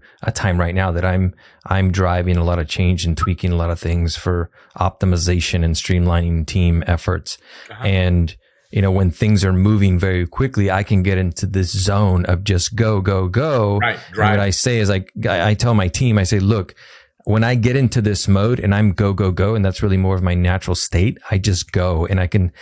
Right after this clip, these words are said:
Speaker 1: have a tendency to just kinda steamroll over
Speaker 2: Uh-huh.
Speaker 1: potentially things or people."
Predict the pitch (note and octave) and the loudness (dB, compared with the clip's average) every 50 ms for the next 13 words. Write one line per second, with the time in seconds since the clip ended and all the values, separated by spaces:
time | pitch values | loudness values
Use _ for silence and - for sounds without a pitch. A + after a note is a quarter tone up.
0 | - - _ - - F#2 F#2 F2 - - A2+ G#2+ G2+ F#2+ F2 - G2 F2+ F2 E2+ | -20 -20 _ -6 -4 -2 -2 -4 -2 -2 0 2 2 0 2 2 2 2 2 2
1 | F#2+ F2 - - - F2+ E2+ E2 - - - - G2 F2+ F#2 G2 G#2 G#2+ A2 A#2+ | 0 -2 0 0 0 0 0 0 -2 -4 -2 0 2 2 4 2 2 2 0 0
2 | B2+ B2 - A#2 A#2 A#2+ A2+ C3+ C#3 D3+ E3+ - _ _ _ _ - F#2 F2 G2 | -2 -2 0 0 0 2 2 0 0 0 -2 -4 _ _ _ _ -14 -12 -8 -8
3 | G#2 - A2+ G#2+ F#2+ - A2+ G#2 G2+ F#2 F#2 F#2+ F#2+ - _ - - _ G#2+ F#2+ | -2 0 0 0 2 0 0 0 0 0 0 -2 -4 -6 _ -20 -8 _ 0 2
4 | G#2+ A2+ A2+ G#2 E2+ E2+ - G#2+ G2 F#2+ - C#3+ D#3 F3 F3+ | 2 4 4 2 0 0 0 0 0 2 2 0 0 0 -2